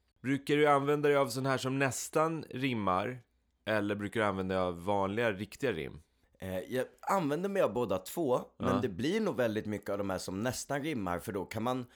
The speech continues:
Speaker 2: få mycket längre och, och på många sätt roligare rim.
Speaker 1: Mm.
Speaker 2: Eh, till exempel som, eh,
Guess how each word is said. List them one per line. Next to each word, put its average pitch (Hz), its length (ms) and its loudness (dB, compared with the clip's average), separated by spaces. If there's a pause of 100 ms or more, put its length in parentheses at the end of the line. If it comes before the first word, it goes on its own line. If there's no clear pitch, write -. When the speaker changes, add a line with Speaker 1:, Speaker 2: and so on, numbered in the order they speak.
(400)
Speaker 2:
få 127 420 -4
mycket 127 400 -6
längre 139 560 0
och, 92 320 -2 (100)
och - 160 -6
på 107 160 -4
många 110 300 -2
sätt 90 220 -6
roligare 147 680 -2
rim. 67 400 -8
Speaker 1:
Mm. 101 160 -2
Speaker 2:
Eh, 92 180 0
till 113 180 -6
exempel 101 400 -2
som, 98 320 -4 (120)
eh, 92 240 0